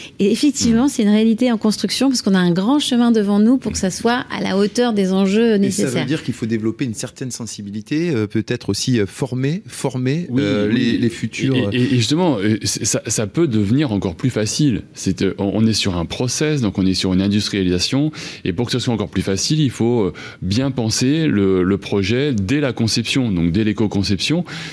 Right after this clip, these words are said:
Speaker 3: Et, et, et justement, c'est ce que l'on voit aujourd'hui. Il y a nécessité d'accompagner ces professionnels du bâtiment sur la, la phase de construction,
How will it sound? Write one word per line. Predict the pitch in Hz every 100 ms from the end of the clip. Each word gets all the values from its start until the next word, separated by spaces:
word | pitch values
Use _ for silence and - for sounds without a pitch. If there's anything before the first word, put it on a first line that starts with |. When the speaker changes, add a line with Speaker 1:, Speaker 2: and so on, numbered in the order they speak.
| -
Speaker 3:
Et, | 101
et, | 95 101 104
et |
justement, | 101 131 156
c'est | 127
ce | 104
que | 104
l'on | 101
voit | 101 113
aujourd'hui. | 110 117 135 156 143 - -
Il | 101 98
y | 127
a | 131
nécessité | 123 120 120 - 117 135 175 175
d'accompagner | 117 104 120 131 123 131 127
ces | 113
professionnels | - 104 110 104 107 107 104
du | 92
bâtiment | 92 - 110 170 170
sur | - - 131 127 101 - - - 113
la, | 92 95 92 87
la | 107
phase | 104 120 110 87
de | 98 87 -
construction, | 123 113 - 127 - 202